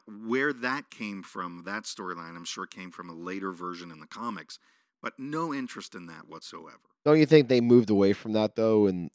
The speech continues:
Speaker 2: uh, the No Way Home movie? They moved away from the Spider-Man is Iron Man kind of allegory.
Speaker 1: I feel like No Way Home was just a vehicle to have three Spider-Men in it.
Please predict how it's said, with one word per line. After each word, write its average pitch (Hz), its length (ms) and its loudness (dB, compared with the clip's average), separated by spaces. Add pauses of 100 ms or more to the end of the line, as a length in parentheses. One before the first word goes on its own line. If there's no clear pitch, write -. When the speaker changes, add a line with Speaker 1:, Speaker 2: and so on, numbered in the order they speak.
Speaker 2:
uh, 80 240 -4
the 76 140 -8
No 95 200 -4
Way 95 200 0
Home 107 200 -2
movie? 131 360 0 (920)
They 143 60 -2
moved 190 220 4
away 123 180 8
from 104 180 -4
the 92 140 0
Spider-Man 98 800 0
is 85 180 -8
Iron 92 320 -4
Man 92 260 -6
kind 92 220 -8
of 82 240 -10 (260)
allegory. 90 600 -6
Speaker 1:
I 82 180 -12
feel - 180 -16
like 113 160 -6
No 113 120 -8
Way 107 160 -6
Home 95 200 -10
was 85 140 -12
just - 340 -16
a 85 60 -16
vehicle 78 580 -18 (120)
to 78 200 -14 (440)
have 80 160 -16
three 80 240 -14
Spider-Men 76 580 -16 (220)
in 76 80 -20
it. 76 60 -20